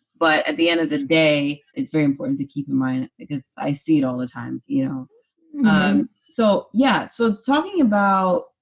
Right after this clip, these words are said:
Speaker 1: let's get back into maybe a little bit more about the preparation phase. So beyond, you've told us a little bit about the score range that's considered desirable, but here you are with a story that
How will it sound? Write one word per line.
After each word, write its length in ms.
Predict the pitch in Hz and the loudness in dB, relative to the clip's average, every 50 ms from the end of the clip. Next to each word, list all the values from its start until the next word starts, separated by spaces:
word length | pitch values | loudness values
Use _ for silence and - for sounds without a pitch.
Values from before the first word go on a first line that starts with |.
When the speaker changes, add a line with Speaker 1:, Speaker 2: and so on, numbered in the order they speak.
| _ - | _ -4
Speaker 1:
let's 260 | 214 220 220 - - | -2 -2 -2 -6 -6
get 240 | 160 - 226 226 202 | -4 -2 -2 0 0
back 220 | 220 214 - - | 0 -2 -2 -2
into 280 | - 190 185 185 - 185 | -4 -4 -4 -2 -2 -2
maybe 240 | 190 180 180 185 | 0 0 2 2
a 60 | 175 160 | 2 2
little 200 | 165 180 185 175 | 2 0 0 0
bit 200 | 180 175 156 - | 0 0 0 0
more 420 | 156 160 160 156 156 156 156 - | 2 2 2 2 2 0 0 -2
about 480 | 147 139 139 143 139 135 135 135 131 - | -4 -4 -2 0 0 0 0 -2 -4 -6
the 100 | 139 - | -8 -10
preparation 840 | _ - 185 185 - - 160 151 147 151 156 - - 165 151 156 156 - | _ -4 -4 -4 0 0 0 2 2 0 -2 -2 -2 0 0 0 0 0
phase. 500 | - 151 147 143 139 135 135 135 135 - | -2 -2 0 0 0 0 -2 -4 -4 -2
So 240 | - 156 147 143 - _ _ _ _ _ _ _ | -2 -2 -2 -2 -4 _ _ _ _ _ _ _
beyond, 540 | - 190 185 196 190 202 208 214 220 220 214 | 0 2 2 4 4 4 4 4 4 4 4
you've 140 | 196 175 - | 2 0 -2
told 180 | - 202 202 202 | -2 0 0 0
us 120 | 196 196 | 0 0
a 60 | 190 | 0
little 180 | 175 175 180 175 | 0 0 0 0
bit 100 | 175 180 | 0 0
about 300 | 170 156 156 151 156 151 | 0 2 2 0 0 -2
the 60 | - | -6
score 340 | 147 - - - 240 240 240 | -10 -8 -2 0 2 2 4
range 380 | 220 214 202 202 202 196 190 - | 4 4 4 4 4 2 0 0
that's 320 | - 180 175 165 - - - | 0 0 0 0 -2 -10 -8
considered 440 | - 170 156 156 175 165 165 151 | -4 -4 -2 0 0 0 0 2
desirable, 720 | 160 165 151 143 147 135 139 139 151 160 190 240 269 262 | 2 0 0 2 0 0 2 0 0 2 2 2 2 2
but 120 | - 175 165 | 2 0 0
here 180 | 160 202 196 | 0 2 2
you 260 | 202 196 190 190 180 170 | 2 2 2 2 2 2
are 180 | 170 170 170 | 4 4 2
with 180 | 165 165 160 160 | 2 2 0 -2
a 40 | 151 | -4
story 440 | - - - 175 165 165 165 165 156 | -6 -2 0 2 2 4 2 2 2
that 220 | 156 147 147 143 | 2 0 0 -2